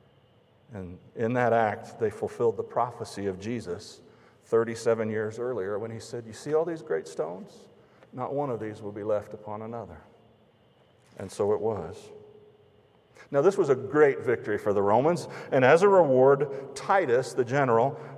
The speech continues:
was given what is called a triumph. A triumph is a special parade. In Roman times, a triumph was a parade, uh, given to celebrate a victory and to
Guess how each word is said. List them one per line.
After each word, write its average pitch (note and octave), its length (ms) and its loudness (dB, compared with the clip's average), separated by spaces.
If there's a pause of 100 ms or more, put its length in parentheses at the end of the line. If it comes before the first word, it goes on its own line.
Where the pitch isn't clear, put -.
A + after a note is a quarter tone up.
was C3 240 2
given C#3+ 540 2
what C#3 160 4
is C#3 120 -4
called B2 600 0
a A#2+ 120 -4 (120)
triumph. - 800 -4 (640)
A B2+ 100 4
triumph C#3+ 800 0
is A#2 160 0
a A2+ 40 0
special - 460 0
parade. A2 540 4 (320)
In C3+ 160 2
Roman D#3 560 6
times, B2 580 -2 (200)
a A#2+ 100 0
triumph D3+ 760 0 (220)
was B2 240 4
a A#2 60 4
parade, C#3+ 760 2 (340)
uh, B2 140 6
given C#3+ 360 2
to B2+ 120 -10
celebrate C3+ 800 4 (300)
a A#2+ 120 4
victory C3+ 680 2
and A2 140 -2
to - 100 -4